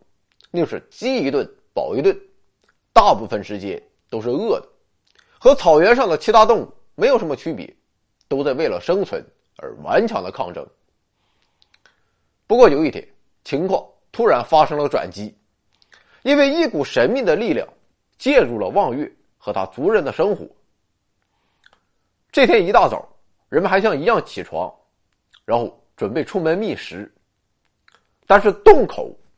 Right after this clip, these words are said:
突然多了一个东西，这个东西就是一块半透明的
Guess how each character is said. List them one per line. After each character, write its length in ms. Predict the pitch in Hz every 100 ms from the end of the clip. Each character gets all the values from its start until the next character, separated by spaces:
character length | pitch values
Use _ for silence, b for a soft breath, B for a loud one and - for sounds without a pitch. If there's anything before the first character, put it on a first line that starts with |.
| _ _
突 100 | -
然 140 | 147 147
多 220 | 202 262
了 80 | 196
一 80 | 110
个 80 | 101
东 160 | 98
西， 160 | - - _ _ _ _ _ _ _ _ _ _ _ _ _
这 100 | -
个 80 | 269
东 160 | 147 123
西 160 | - - _ _ _ _
就 240 | - 320 240
是 120 | 165
一 80 | 165
块 200 | 208 107 - _ _
半 240 | - 269 151
透 180 | 185 131
明 240 | 87 127
的 160 | -